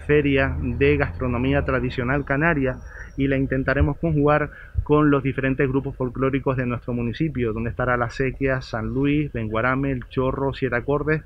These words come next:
y también la Escuela de Bailes Tradicionales de Santa Úrsula y el Cuerpo de Baile de la Asociación de Vecinos Chapatal quince de Julio.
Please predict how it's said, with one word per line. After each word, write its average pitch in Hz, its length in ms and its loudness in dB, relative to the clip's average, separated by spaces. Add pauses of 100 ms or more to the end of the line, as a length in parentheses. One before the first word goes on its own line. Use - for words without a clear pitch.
(420)
y 156 160 2
también 143 400 4
la 131 100 2
Escuela 139 300 0
de 135 100 0
Bailes 135 460 2
Tradicionales 123 540 -2
de 123 60 -6
Santa 139 260 -2
Úrsula 139 420 0 (280)
y 123 80 0
el 120 100 0
Cuerpo 139 340 4
de 131 120 4
Baile 135 300 2
de 123 100 0
la 110 80 -2
Asociación 135 580 -2
de 127 80 0
Vecinos 127 420 -2
Chapatal 123 460 -2
quince 131 260 -2
de 120 80 0
Julio. 113 380 -2